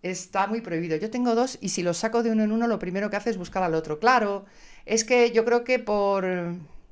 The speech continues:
por sus condiciones, por sus características, por, por cómo son y por el olfatazo que tienen,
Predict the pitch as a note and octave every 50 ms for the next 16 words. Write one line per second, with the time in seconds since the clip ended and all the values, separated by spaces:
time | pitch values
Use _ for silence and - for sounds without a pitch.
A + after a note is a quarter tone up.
0 | - - _ - _ - - - _ _ _ _ _ _ _ _ - F3+ F3 F3+
1 | - - F#3 F3 E3+ F3 E3+ D#3+ E3 - F3 E3+ E3 E3 E3 - A3+ A#3+ A3 A3
2 | A3 - E3 - - E3+ D#3+ D#3+ D#3+ D#3 D3+ D3+ - D#3 E3 E3 - E3+ F#3 A3+
3 | A3+ - - - G#3 G3 G3 - - - - - - _ - D3+ - - F3+ F#3+
4 | G3 F#3+ - G#3+ G#3+ G#3+ A3+ A3+ - - - _ - - G3 - F3+ E3 D#3 D3+
5 | D3+ D3+ - - D3+ D3+ F3 F3+ - G#3 G3 G3+ G3+ G#3 A3 A3+ A3 G#3+ A3+ B3
6 | B3+